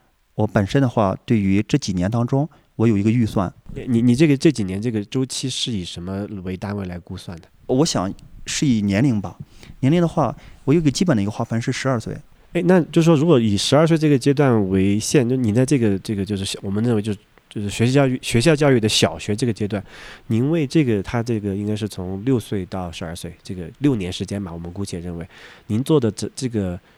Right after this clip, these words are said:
Speaker 2: 那刚才教育计划肯定它有自己一整套的这个教育的逻辑啊。那您就，您为这段六年时间准备的这个财务计划是怎么样子的？
Speaker 1: 对，是一个经济计划，对，财务计划。但财务计划的话呢，我就要考虑我的工作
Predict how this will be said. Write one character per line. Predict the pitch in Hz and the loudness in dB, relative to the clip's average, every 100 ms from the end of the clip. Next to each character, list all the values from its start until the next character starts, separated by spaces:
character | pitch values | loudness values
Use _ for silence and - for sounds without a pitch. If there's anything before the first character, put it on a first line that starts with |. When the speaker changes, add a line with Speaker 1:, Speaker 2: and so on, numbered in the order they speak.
| _ | _
Speaker 2:
那 | - 123 | -10 -4
刚 | 151 | -2
才 | 151 135 | -2 2
教 | 214 180 | 2 2
育 | |
计 | 117 131 | 2 0
划 | |
肯 | 117 95 | 0 -4
定 | |
它 | 92 | -2
有 | 117 | -2
自 | 92 | 0
己 | 113 95 | -2 -2
一 | 95 | -8
整 | - 92 | -12 -10
套 | 113 | -10
的 | 98 | -8
这 | 104 | -8
个 | 98 | -6
教 | 113 120 | -2 0
育 | 104 | 0
的 | 92 | -4
逻 | 85 87 | -6 -8
辑 | 101 | -8
啊。 | 87 - - - | -10 -12 -20 -6
那 | 147 | -2
您 | 123 | 0
就， | 147 - | 0 -2
您 | 123 104 139 | -2 2 4
为 | 165 | 2
这 | 139 147 | 2 2
段 | 139 110 98 - | 2 0 -4 -2
六 | 143 | 0
年 | 110 | 0
时 | - | -2
间 | 120 | -4
准 | 107 90 | -4 -4
备 | 113 | -6
的 | 107 | -6
这 | 104 | -8
个 | 104 | -10
财 | - 82 | -10 -8
务 | 139 | -6
计 | 180 131 | -2 -2
划 | 110 | -2
是 | 98 | -4
怎 | 87 | -8
么 | 87 | -10
样 | 82 | -12
子 | 76 | -14
的？ | 76 76 | -16 -14
Speaker 1:
对， | - | -12
是 | - 113 | -2 2
一 | |
个 | 107 | 2
经 | - 156 | 2 2
济 | 143 | 4
计 | 131 | 2
划， | 120 87 104 | 2 0 0
对， | 101 | 0
财 | 92 113 | 2 2
务 | 135 | 4
计 | 139 | 2
划。 | 120 90 - - - | 0 -6 -8 -20 -2
但 | 170 170 | 2 2
财 | 170 170 | 4 4
务 | 170 | 6
计 | 170 | 4
划 | 151 | 4
的 | 131 | 4
话 | 139 | 4
呢， | 123 | 4
我 | 107 | 4
就 | 127 | 4
要 | 131 | 4
考 | 127 - 98 | 2 2 2
虑 | 107 - _ - | 2 -2 _ -8
我 | - 110 | 2 2
的 | |
工 | 117 156 | 4 2
作 | 160 147 | 4 2